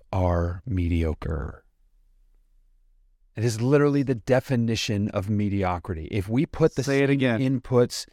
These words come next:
Speaker 1: if we put in all the same put inputs all the time and we anticipate the same outputs all the time, that is the definition of mediocrity.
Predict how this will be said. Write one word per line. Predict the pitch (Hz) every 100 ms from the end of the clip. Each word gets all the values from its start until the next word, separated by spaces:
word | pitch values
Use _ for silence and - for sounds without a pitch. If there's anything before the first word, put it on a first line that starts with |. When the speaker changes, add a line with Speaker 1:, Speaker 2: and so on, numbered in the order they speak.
| _
Speaker 1:
if | - 104
we | 107 135 202
put | - 170 170
in | - 131 127
all | - 131 147
the | 135
same | 139 127
put | 120 131 127
inputs | 135 131 123 117
all | 107
the | 107
time | 117 110 113
and | 110 107
we | 131 120
anticipate | 113 - 147 175 - 165
the | 139
same | - 143 139
outputs | 123 151 - 131
all | 123 110
the |
time, | 107 107 104 - -
that | 123 151
is | 180 165
the | 190
definition | - 147 - 165 131 - 143
of | 120 127
mediocrity. | 113 101 143 190 233 131 90